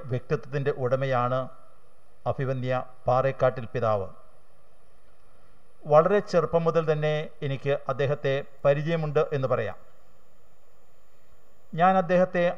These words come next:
ആദ്യം കാണുന്നത് എൻ്റെ ഇടവകപ്പള്ളി, എൻ്റെ ഇടവകപ്പള്ളി ചേർത്തല ചാലിൽപ്പള്ളിയിലാണ്. അവിടെ വെച്ചാണ്. അവിടെ അദ്ദേഹം ഒരു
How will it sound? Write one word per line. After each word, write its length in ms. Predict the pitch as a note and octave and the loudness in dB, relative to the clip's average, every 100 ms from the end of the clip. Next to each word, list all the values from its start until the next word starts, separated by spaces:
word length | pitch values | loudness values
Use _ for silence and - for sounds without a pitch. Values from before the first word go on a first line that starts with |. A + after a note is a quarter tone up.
| D3+ D3+ | 2 2
ആദ്യം 240 | E3 E3+ D3+ | 2 4 6
കാണുന്നത് 480 | D3 D3+ C#3+ C#3+ C#3+ - - - - - - - - - - - - D3+ D3+ | 6 4 2 2 0 -6 -12 -12 -12 -12 -12 -12 -12 -12 -12 -12 -8 0 0
എൻ്റെ 260 | D#3+ F3 F3+ - C#3 | 4 4 4 2 4
ഇടവകപ്പള്ളി, 600 | D#3 E3+ F3+ - C3+ G2 - - - - - - - - - - - B2+ | 4 6 4 4 0 -2 -10 -10 -12 -12 -12 -12 -12 -12 -12 -12 -6 -4
എൻ്റെ 160 | C3 D3+ C#3 | 0 -2 0
ഇടവകപ്പള്ളി 600 | C#3 C#3+ D3 D3 C3+ D3 D#3 - - - - - - - - - - | 0 2 0 0 -2 -4 -8 -12 -12 -12 -12 -12 -12 -12 -12 -8 2
ചേർത്തല 460 | C#3 C3+ - C#3+ D3 - - | 4 4 2 2 0 -4 -2
ചാലിൽപ്പള്ളിയിലാണ്. 840 | B2 C3+ C3+ C3+ C3+ B2 A2+ B2 D#3+ - - - - B2+ | 0 0 -2 -2 -2 -2 -2 -2 -6 -10 -12 -12 -4 0
അവിടെ 200 | C#3 C#3+ | 2 0
വെച്ചാണ്. 380 | C#3 C3 A#2+ C#3 - - - - - - - - - - - - - - - - - - - - D#3+ | 0 0 0 -2 -6 -12 -12 -12 -12 -12 -12 -12 -12 -12 -12 -12 -12 -12 -10 -10 -12 -12 -12 2 4
അവിടെ 240 | F#3 G3 - D#3+ | 6 4 4 2
അദ്ദേഹം 360 | D3+ D#3 D#3 G2+ - - - - - - | 4 6 6 2 -8 -12 -12 -12 -12 -4
ഒരു 120 | D#3+ | -2